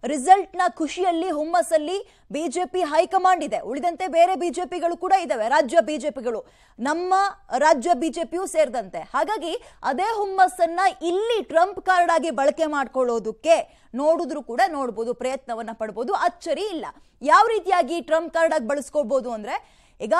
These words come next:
ನಾವು ಎಲೆಕ್ಷನ್ ನೋ-, ಕರೆಕ್ಟ್ ಆಗಿ ನೋಡೋದಾದ್ರೆ ಮುಂದಿನ ಏಪ್ರಿಲ್ ಮೇನಲ್ಲಿ ಎಲೆಕ್ಷನ್ ನಡಿಬೇಕು, ಆ, ನಮ್ಮ ರಾಜ್ಯದಲ್ಲಿ. ಈಗ ಏನು ನೆನ್ನೆ ಪಂಜ-, ಉತ್ತರ ಪ್ರದೇಶದಲ್ಲಿ, ಪಂಜಾಬ್ನಲ್ಲೆಲ್ಲ ನೋಡಿದ್ವಿ, ಅದೇ ರೀತಿಯಾಗಿ ಅದು ಏಪ್ರಿಲ್ ಅಥವಾ ಮೇನಲ್ಲಿ ನಡಿಬೇಕು. ಆದ್ರೆ ಇವ್ರು ಅದನ್ನ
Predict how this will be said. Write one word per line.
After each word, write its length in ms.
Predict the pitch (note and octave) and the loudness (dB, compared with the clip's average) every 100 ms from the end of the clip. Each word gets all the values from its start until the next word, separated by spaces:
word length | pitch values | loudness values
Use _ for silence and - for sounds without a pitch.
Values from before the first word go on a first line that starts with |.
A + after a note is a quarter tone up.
| F#4+ | 2
ನಾವು 500 | C#4 B3 F#4 G#4 G#4+ | 2 6 8 8 6
ಎಲೆಕ್ಷನ್ 540 | D4+ E4+ - F#4 D#4+ - - | 6 4 2 -6 -6 -10 -6
ನೋ-, 140 | A#3+ | -6
ಕರೆಕ್ಟ್ 320 | C4+ D4+ E4 F#4+ | 0 0 2 -4
ಆಗಿ 100 | D#4 | -2
ನೋಡೋದಾದ್ರೆ 480 | D#4 D4 C#4 D#4+ | -4 -2 -4 -4
ಮುಂದಿನ 360 | E4 D4 D4+ E4+ D#4 | -4 -6 -6 -4 -2
ಏಪ್ರಿಲ್ 400 | - - E4+ D4 | -4 -4 -4 -2
ಮೇನಲ್ಲಿ 380 | D4+ D4+ D4 | -2 -2 -2
ಎಲೆಕ್ಷನ್ 400 | D#4+ C4+ - D#4 | -2 -2 -6 -4
ನಡಿಬೇಕು, 460 | D#4+ F4 E4+ - - _ _ - | -2 -2 -2 -6 -14 _ _ -6
ಆ, 80 | A3 | -2
ನಮ್ಮ 240 | C4+ F4 E4+ | 0 4 6
ರಾಜ್ಯದಲ್ಲಿ. 640 | D4+ G#3+ C#4 B3 F3 - _ _ - | 6 0 -4 -4 -6 -12 _ _ -10
ಈಗ 100 | A3+ | 0
ಏನು 240 | D4 D#4+ | 0 0
ನೆನ್ನೆ 240 | D4 D4+ D4+ | -4 0 0
ಪಂಜ-, 260 | D4 C#4 B3+ | 0 -4 -2
ಉತ್ತರ 260 | C4 D#4+ E4 | -4 -2 -2
ಪ್ರದೇಶದಲ್ಲಿ, 680 | D#4 D4+ D#4 D#4 D4 D4 | -2 -6 -6 -4 -2 -2
ಪಂಜಾಬ್ನಲ್ಲೆಲ್ಲ 720 | D#4 C#4+ C4 D4+ C#4+ D4 D4 C#4+ | -4 -6 -2 -2 -2 -2 -2 -2
ನೋಡಿದ್ವಿ, 480 | C4+ C4 G3+ B3+ C5 - _ - | -4 -6 -8 -8 -8 -10 _ -6
ಅದೇ 220 | C4 E4+ | -4 -2
ರೀತಿಯಾಗಿ 420 | F4+ C#4+ D4+ C4+ | -4 -4 -4 -2
ಅದು 180 | C#4 C4+ | -4 -4
ಏಪ್ರಿಲ್ 440 | D4+ D4+ F4 G4 | 0 0 0 0
ಅಥವಾ 200 | F4 E4+ | 0 0
ಮೇನಲ್ಲಿ 360 | D#4 C#4+ C4+ E4+ | -4 -2 -4 -2
ನಡಿಬೇಕು. 540 | D#4 C#4+ G#3+ - F3 - - - | -2 -2 -6 -10 -14 -14 -14 -6
ಆದ್ರೆ 240 | C#4 C#4+ | -4 0
ಇವ್ರು 340 | E4 B4+ C5 | 2 4 6
ಅದನ್ನ 340 | G#4+ C#4 A#3+ | 6 4 2